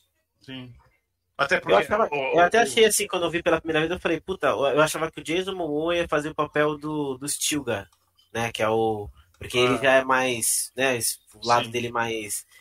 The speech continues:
Speaker 2: é,
Speaker 1: É.
Speaker 2: Samoa, né, eu acho que é Samoa, não sei de onde que é
Speaker 1: É
Speaker 2: a origem
Speaker 1: Samoa.
Speaker 2: dele. É, então,
Speaker 1: É.
Speaker 2: aí eu falei, "Pô,
Speaker 1: É.
Speaker 2: como ele é diferente do americanizado ali, ele vai fazer esse papel da galera que é dali do sol, né?"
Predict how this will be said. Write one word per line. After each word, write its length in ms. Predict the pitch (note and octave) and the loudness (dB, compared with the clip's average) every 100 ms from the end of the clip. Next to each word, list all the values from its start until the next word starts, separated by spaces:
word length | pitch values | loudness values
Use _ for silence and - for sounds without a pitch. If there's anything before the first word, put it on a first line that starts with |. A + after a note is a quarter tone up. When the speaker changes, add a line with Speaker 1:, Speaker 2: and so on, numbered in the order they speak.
| _ _ _ | _ _ _
Speaker 2:
é, 40 | |
Speaker 1:
É. 40 | |
Speaker 2:
Samoa, 560 | - - A#2+ A2+ D3 A#2 | -4 -2 -2 0 2 2
né, 100 | A#2 | 0
eu 80 | A2 | 0
acho 120 | - | -2
que 60 | A2 | -2
é 40 | |
Samoa, 380 | - G2+ B2 A2+ | -8 -10 -8 -8
não 80 | G2+ | -10
sei 160 | - | -10
de 60 | G#2 | -10
onde 160 | G2+ | -12
que 60 | G#2 | -8
é 20 | |
Speaker 1:
É 20 | |
Speaker 2:
a 20 | G2 | -4
origem 120 | G2 | 0
Speaker 1:
Samoa. 360 | D3 C#3 B2+ A2+ | 0 -2 -4 -6
Speaker 2:
dele. 160 | _ _ _ _ - | _ _ _ _ 2
É, 220 | A#2 B2 | 4 4
então, 220 | A#2 A#2 | 4 2
Speaker 1:
É. 60 | A2+ A#2 | 4 4
Speaker 2:
aí 80 | |
eu 80 | C3 | 4
falei, 160 | D3 C#3 | 2 4
"Pô, 260 | D3 A2+ | 4 4
Speaker 1:
É. 60 | B2 | 4
Speaker 2:
como 160 | D3+ D3 | 6 6
ele 120 | C#3 | 6
é 160 | C3 - _ _ | 4 2 _ _
diferente 680 | C3 D#3+ - C3+ D3 E3+ C#3 | -4 -2 4 4 4 2 2
do 80 | C3 | 2
americanizado 960 | B2 B2+ A#2+ C3 A#2+ G#2+ C#3+ F#3+ C#3+ A#2+ | 2 0 -4 -4 -4 2 2 4 2 0
ali, 220 | D#3+ G3 | 0 2
ele 160 | C#3+ C#3+ | 2 0
vai 100 | D3 | 0
fazer 160 | B2+ | -2
esse 80 | D3 | -2
papel 240 | D3 C#3 C#3 | 0 0 2
da 100 | D3 | 4
galera 340 | C#3+ C#3+ D3+ | 4 4 2
que 180 | - D3 | 0 2
é 180 | C#3+ D#3 | 4 4
dali 280 | D3+ D3+ D3+ | 4 4 0
do 100 | F#3 | -4
sol, 340 | - C#3 A#2+ | 0 0 0
né?" 160 | B2 | -4